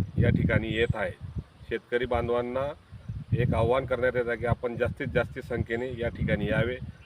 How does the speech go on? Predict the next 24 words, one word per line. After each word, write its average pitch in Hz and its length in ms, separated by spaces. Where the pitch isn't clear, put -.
आपल्या 131 280
मागण्या, - 480
आपल्या 120 240
ज्या 120 180
काही 143 320
समस्या - 680
आहेत - 140
त्या - 420
जाणून - 280
घेणार - 360
आहेत - 320
आणि - 160
या - 200
संदर्भात - 420
कारखाना 123 520
कसा 127 280
सुरू 135 260
करायचा 117 420
आणि - 320
कारखान्याच्या 127 680
सुगीचे 123 380
दिवस 135 240
कसे 143 180
आणायचे 131 440